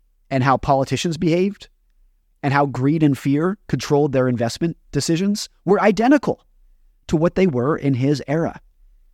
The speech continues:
And what they were in his era are identical to what they are today." That,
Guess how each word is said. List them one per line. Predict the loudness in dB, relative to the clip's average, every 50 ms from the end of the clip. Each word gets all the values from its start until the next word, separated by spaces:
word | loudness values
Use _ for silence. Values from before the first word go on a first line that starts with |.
| _ _ _ _ _
And | -4 -2 -2
what | 0 2
they | 2 2
were | 2 4 4 4 4
in | 4 4
his | 2 4 4 4 4 2
era | -2 -4 -4 -2 0 0 0 2
are | 2 0 0
identical | 0 -2 -4 -4 -2 0 2 2 4 2 2 2 0 0
to | 0 0 -2
what | 0 0 -2 -2 _
they | 0 0 0
are | 0 -2 -4 -4 -4 -4
today." | -4 -4 -4 -4 -4 -2 0 0 0 0 0 -2 -6 _ _ _ _ _ _ _ -20 _ _ _ _ _ _ _ _ _ _ _ _ _ _ _ _ _ _ _ _ _ _ _ _ _ _ _ _ _ _ _ -4
That, | 0 4 4 4 4